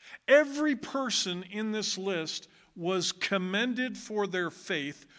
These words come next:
whether they received a victory on earth by conquering an army or being a capitalist and a captain of industry, or,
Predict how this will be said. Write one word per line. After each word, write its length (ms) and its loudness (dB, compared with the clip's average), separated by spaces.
whether 460 0
they 240 2
received 600 -2
a 60 -2
victory 920 -4
on 300 0
earth 580 -4
by 140 -2
conquering 680 -4
an 80 -8
army 460 -6
or 280 -12
being 240 -2
a 80 -4
capitalist 960 -4
and 200 -6
a 80 -4
captain 680 -4
of 100 -10
industry, 680 -4
or, 340 -6